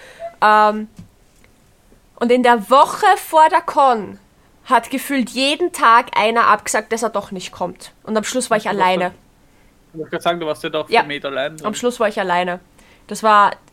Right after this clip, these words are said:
Speaker 1: äh, das hat mich so aufgeregt, weil ich so viel Scheißarbeit in dieses Cosplay gesteckt hab. Meine ersten Rüstungsteile waren in dem Cosplay drin.
Speaker 2: Mhm.
Speaker 1: Äh.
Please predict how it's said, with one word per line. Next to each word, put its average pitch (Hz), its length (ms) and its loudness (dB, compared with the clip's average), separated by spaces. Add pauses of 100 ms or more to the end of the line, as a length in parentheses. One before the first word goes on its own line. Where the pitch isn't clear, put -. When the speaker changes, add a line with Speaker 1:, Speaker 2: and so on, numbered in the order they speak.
(480)
Speaker 1:
äh, 135 320 2
das 196 100 -4
hat 196 100 -16
mich 214 140 -8
so 233 180 -2
aufgeregt, 190 520 -2
weil 196 100 -2
ich 190 220 -10
so 269 520 0
viel 269 320 -4
Scheißarbeit 226 760 0
in 220 100 -4
dieses 196 240 -14
Cosplay 196 360 -8
gesteckt - 300 -10
hab. 208 120 -4
Meine 196 240 -4
ersten - 300 -2
Rüstungsteile 214 760 -6
waren 175 160 0
in 180 100 -8
dem 175 140 -10
Cosplay 170 400 -10
drin. 175 300 -8 (600)
Speaker 2:
Mhm. 185 460 -6 (880)
Speaker 1:
Äh. 240 300 4